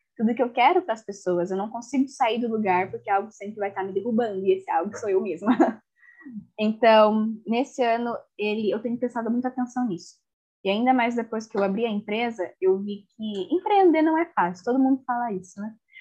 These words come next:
Mas empreender não é nada fácil. E não é nem por causa do fator empreender, mas é você.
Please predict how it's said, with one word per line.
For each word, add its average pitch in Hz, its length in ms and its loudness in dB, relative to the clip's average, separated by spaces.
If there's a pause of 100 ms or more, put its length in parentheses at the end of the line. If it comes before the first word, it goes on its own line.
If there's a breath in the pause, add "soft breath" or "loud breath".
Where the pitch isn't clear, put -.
(120 loud breath)
Mas 719 160 4 (120)
empreender 679 420 4
não 587 80 8
é 554 100 4
nada 571 400 2
fácil. 523 520 0 (200 loud breath)
E 349 60 2
não 392 160 8
é 392 80 10
nem 453 160 0
por 440 160 6
causa 381 240 6
do 370 160 2
fator 330 440 2
empreender, 262 800 -2 (140)
mas 285 220 2
é 320 80 4
você. 302 560 -2